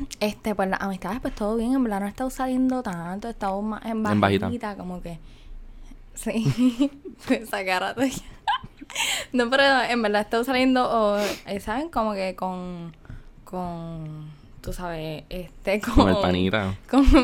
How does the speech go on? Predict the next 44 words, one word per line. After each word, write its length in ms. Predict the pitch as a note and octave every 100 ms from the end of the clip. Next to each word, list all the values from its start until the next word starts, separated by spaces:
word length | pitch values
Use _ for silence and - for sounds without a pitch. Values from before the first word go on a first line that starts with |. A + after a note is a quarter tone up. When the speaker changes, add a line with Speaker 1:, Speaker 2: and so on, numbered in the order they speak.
| B3 A#3 - - - - A3
Speaker 1:
con 120 | A#3+
el 60 | A3+
panita 440 | A3+ G#3+ E4 F4
o 60 | C#4
con 320 | A3 G#3 G3+
Natalia, 460 | F#3+ F3+ E3 F3 F#3+
que 100 | F3
pues 140 | E3+ E3+
ya 100 | E3+
ustedes 300 | E3 G3+ G#3+
saben, 200 | C4 C#4
porque 220 | A3+ F#3+
ya 120 | E3+
yo 120 | F3+
lo 120 | F#3+
dije 140 | A3 C#4
en 60 |
los 100 | B3+
podcasts 440 | - F#3 - G3 -
anteriores. 760 | A#3 A#3+ A3+ F#3+ F#3 F#3+ G#2+
Speaker 2:
Ujú. 120 | G2+ F#2
Ella 200 | G#2+ D#3+
es 60 | A3
fan, 280 | C3 A2+
Speaker 1:
Pero 140 | C#3+ E3+
dentro 220 | G#3 G2+
Speaker 2:
by 40 | F#2
Speaker 1:
de 60 |
Speaker 2:
the 20 |
Speaker 1:
todo, 220 | F#2 F#2 F#2
Speaker 2:
way. 100 | G#2
Speaker 1:
como 200 | - -
que 240 | F#3+ E3+ - - - - -
Speaker 2:
Shout 280 | - G#2 G2
out 120 | G#2
Speaker 1:
ella 80 | -
Speaker 2:
a 40 | B2
Speaker 1:
es 20 |
fan, 0 | C3
Speaker 2:
Natalia. 320 | A2+ G2 G#2+
Speaker 1:
ella 100 | F#2+
los 140 | - F3
ve 100 | F3
todos. 400 | E3 G3 A#3